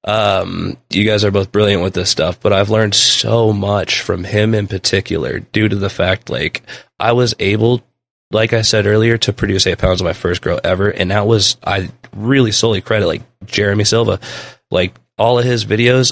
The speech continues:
I religiously watched them. Before going to bed, I played it on the T V, and that's just, you know, how I did it every night. And so it was like,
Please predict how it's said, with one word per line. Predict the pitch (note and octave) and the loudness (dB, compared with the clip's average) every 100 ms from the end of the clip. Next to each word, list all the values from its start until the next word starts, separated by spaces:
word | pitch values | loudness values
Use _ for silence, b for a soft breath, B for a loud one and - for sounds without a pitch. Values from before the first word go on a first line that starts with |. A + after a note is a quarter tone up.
| - | 0
I | A2 | 0
religiously | A2 G#2 G#2 G2 - F#2+ | 2 2 0 0 -2 -2
watched | E2 F#2 - | -2 -2 -2
them. | F#2 G#2 | -2 -2
Before | A2 B2+ A#2+ | -2 0 2
going | A#2+ A#2 | 2 0
to | A2+ | 0
bed, | A#2+ B2+ - | 0 0 -4
I | - | -10
played | - A2 G#2+ | -2 0 2
it | G#2 | 2
on | G2+ | 0
the | G2+ | 0
T | - F#2+ | -2 -2
V, | F#2+ F2+ - | -4 -6 -4
and | G2 G#2 | -2 0
that's | G#2+ | 0
just, | - A2+ G#2 - | 0 0 0 0
you | - | -2
know, | G2 F#2+ | 0 0
how | G#2+ G#2 | 0 0
I | G#2 | 0
did | G#2+ | 0
it | G2 - | 0 0
every | G2 G#2 | -2 -2
night. | G2+ A2 A2+ F#2+ - B B _ | -2 0 0 -2 -12 B B _
And | - F#2 | -4 -2
so | F2+ - F#2+ F#2+ F#2 - | 0 2 2 2 0 0
it | G#2 - | 0 0
was | G2+ G#2 G2+ | 0 2 2
like, | D#2+ F2+ F#2 | 0 0 -2